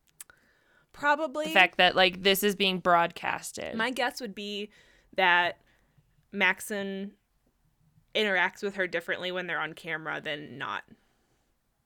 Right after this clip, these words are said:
Speaker 2: Yeah.
Speaker 1: So then she has to, like, reconcile that and figure out, search her emotions.
Speaker 2: Right, which is why I think, like, it's a good, uh, trope question, 'cause that does fall into that very easily.
Speaker 1: Yeah.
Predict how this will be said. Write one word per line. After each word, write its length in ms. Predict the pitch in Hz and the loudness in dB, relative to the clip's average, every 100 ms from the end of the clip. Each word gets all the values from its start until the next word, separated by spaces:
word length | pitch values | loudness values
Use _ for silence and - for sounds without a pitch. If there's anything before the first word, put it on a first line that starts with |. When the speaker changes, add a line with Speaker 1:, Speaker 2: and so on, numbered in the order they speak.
| _ | _
Speaker 2:
Yeah. 200 | - 170 | -4 -2
Speaker 1:
So 140 | 156 202 | 0 0
then 160 | 190 | 0
she 120 | 190 190 | 2 0
has 140 | 175 | 0
to, 60 | 180 | -2
like, 140 | 180 | -2
reconcile 720 | 185 - 175 175 160 160 160 | -4 -4 -8 -6 -2 0 0
that 340 | 160 160 190 - | 0 2 0 -4
and 260 | 180 180 - | -8 -8 -8
figure 280 | 180 165 156 | -6 -2 0
out, 300 | 151 156 - _ _ _ _ - | 0 -2 -8 _ _ _ _ -8
search 480 | - 277 269 262 - | -4 0 0 -2 -4
her 160 | 220 | 0
emotions. 840 | 208 190 208 - 208 214 226 - - _ _ _ _ _ _ - 190 _ 208 | 0 0 -2 -2 -4 -4 -4 -8 -14 _ _ _ _ _ _ -20 -20 _ 0
Speaker 2:
Right, 300 | 190 160 - | 2 2 0
which 180 | 208 214 | -2 -2
is 140 | 208 | 0
why 220 | 214 208 | 2 4
I 80 | 190 | 2
think, 260 | 190 185 175 | -2 -4 -4
like, 260 | 165 - _ _ _ _ _ - | -6 -8 _ _ _ _ _ -10
it's 200 | 180 180 | -6 -6
a 60 | |
good, 520 | 175 180 175 175 170 - _ _ _ _ _ _ _ _ | -8 -6 -2 -2 -4 -14 _ _ _ _ _ _ _ _
uh, 140 | 170 160 | -6 -4
trope 340 | - 170 160 | -2 -2 -2
question, 420 | - - - 139 | -4 -4 -6 -10
'cause 180 | 170 175 | -10 -6
that 200 | 170 160 | -4 -2
does 220 | 156 147 | -4 -6
fall 240 | - 95 95 | -4 -4 -4
into 240 | 82 - | -6 -8
that 240 | - - - | -6 -6 -6
very 180 | 98 - | -8 -8
easily. 280 | 92 214 | -10 -2
Speaker 1:
Yeah. 160 | 160 | -2